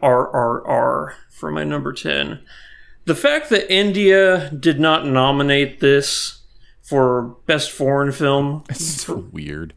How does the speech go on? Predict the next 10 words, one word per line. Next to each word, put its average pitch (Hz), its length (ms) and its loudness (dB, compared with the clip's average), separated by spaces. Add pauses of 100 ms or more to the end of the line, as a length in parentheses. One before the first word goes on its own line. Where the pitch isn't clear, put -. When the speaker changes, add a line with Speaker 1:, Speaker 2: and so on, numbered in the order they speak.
Speaker 1:
It's - 180 -4
so 240 220 2
stupid. 285 840 2 (500)
I 196 80 0
mean, 202 380 0 (440)
you, 240 300 -4 (420)
you 240 140 4
would 233 260 2
have 165 300 2
won. 196 560 0